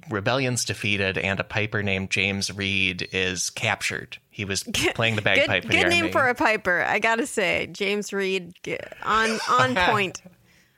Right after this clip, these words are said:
Speaker 1: It, it's R E I D, and I did not realize that until I said it out loud. But yeah, sure.
Speaker 2: Yeah, ah, that's disappointing. 'Cause I thought maybe it's, like, something where sometimes your last name is, like, Fletcher or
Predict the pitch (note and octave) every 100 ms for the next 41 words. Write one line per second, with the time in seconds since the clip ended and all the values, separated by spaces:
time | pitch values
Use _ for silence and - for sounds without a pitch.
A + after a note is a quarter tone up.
0 | _ _ _ _ _ D#3 D#3+ - C#3+ A2
1 | D#3+ F3 C#3+ B2+ C#3 D#3 E3+ D#3 B2+ A#2
2 | A2+ B2 B2 A2+ A#2 A#2 A2 A2 A2+ A2
3 | A2 A#2+ G#2+ G#2+ A2+ A2 A2+ A#2+ - -
4 | A2 C#3 B2+ A2+ - B2 B2 A3 A3 C4
5 | D4+ D4 D#4 - - A#3 G#3+ D4+ G3+ F#3+
6 | F#3 D4+ D#4 F4 E4+ A#3 A#3+ C4+ A#3 -
7 | - A3+ G#3 - A#3 A3+ A3 G#3 G3+ G3
8 | - - - - - - B3+ C4 B3 A#3
9 | G#3+ G3 G#3+ - G#3 G3 F#3+ F3 F3+ -
10 | - G3+ G3+ - G3+ F#3+ G3 F#3+ - -
11 | _ _ - G3 F3+ F3 F3 E3